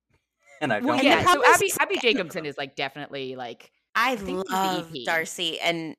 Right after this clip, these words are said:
Speaker 3: in A Good Place. And, and so I was, like, looking forward to seeing her sort of do something different.
Speaker 2: Uh-huh.
Speaker 3: And, yeah,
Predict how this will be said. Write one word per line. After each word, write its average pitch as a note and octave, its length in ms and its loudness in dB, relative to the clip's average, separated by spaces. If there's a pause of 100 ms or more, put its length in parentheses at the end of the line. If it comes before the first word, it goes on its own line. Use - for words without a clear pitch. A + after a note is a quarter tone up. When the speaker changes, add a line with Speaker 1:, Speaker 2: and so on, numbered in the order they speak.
Speaker 3:
in D3 440 -8 (540)
A E3+ 60 -14
Good D#3+ 180 -8
Place. - 500 -8 (140)
And, D#3 640 -2
and F#3 120 -10
so F#3 120 0
I D#3+ 140 6
was, D#3+ 200 -4
like, D3+ 260 0
looking D#3+ 220 -10
forward C#3+ 240 -6
to D3+ 60 -12
seeing C#3 280 -12
her C#3+ 140 -14
sort C#3 220 -14
of C3+ 160 -10
do C3+ 120 -20
something C3+ 380 -20
different. A3 460 -12 (460)
Speaker 2:
Uh-huh. E3+ 200 -2
Speaker 3:
And, D3 340 -4 (560)
yeah, F#4 360 -8